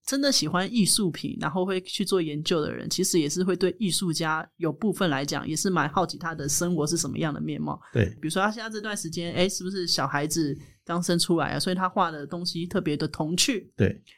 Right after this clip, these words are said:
Speaker 1: 然后或者是说，哎，怎么最近这边那么黑暗啊？他那时候可能家里面面临了什么样的困难？所以那种艺术品的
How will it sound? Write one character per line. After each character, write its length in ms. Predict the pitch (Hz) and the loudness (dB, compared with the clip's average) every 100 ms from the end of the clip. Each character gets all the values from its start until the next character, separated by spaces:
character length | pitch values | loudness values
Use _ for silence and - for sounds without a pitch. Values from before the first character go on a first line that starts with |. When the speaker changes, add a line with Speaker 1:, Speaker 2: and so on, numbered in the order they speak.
| _ | _
Speaker 1:
然 100 | 196 | -6
后 60 | |
或 100 | 254 | -2
者 140 | 190 180 | -2 -2
是 60 | |
说， 160 | 202 214 | -4 -8
哎， 80 | 247 | -8
怎 120 | 254 | -10
么 100 | 147 | -10
最 140 | 143 196 | -6 -4
近 160 | 196 | 0
这 100 | 180 | 0
边 140 | 180 185 | 0 0
那 60 | |
么 60 | 185 | -2
黑 200 | 160 160 | -4 -4
暗 160 | 160 170 | -4 -4
啊？ 180 | - 165 | -2 -4
他 140 | 160 | -2
那 120 | 185 190 | -4 -2
时 100 | 190 | -6
候 60 | |
可 140 | 175 135 | -8 -12
能 120 | 135 | -8
家 200 | 165 175 | -6 -4
里 100 | 151 | -6
面 100 | 160 | -8
面 200 | 180 170 | -10 -10
临 100 | 131 | -10
了 60 | |
什 100 | 135 | -10
么 140 | - 139 | -8 -8
样 120 | 151 | -8
的 80 | 139 | -10
困 280 | - 247 185 | -2 0 0
难？ 180 | - - _ 156 | -6 -14 _ -20
所 160 | - 208 | -2 4
以 100 | 196 | 4
那 100 | 196 | 4
种 160 | 202 190 - | -2 -6 -6
艺 140 | 277 | -2
术 160 | 226 277 | 0 0
品 180 | 185 | 0
的 100 | 156 | 0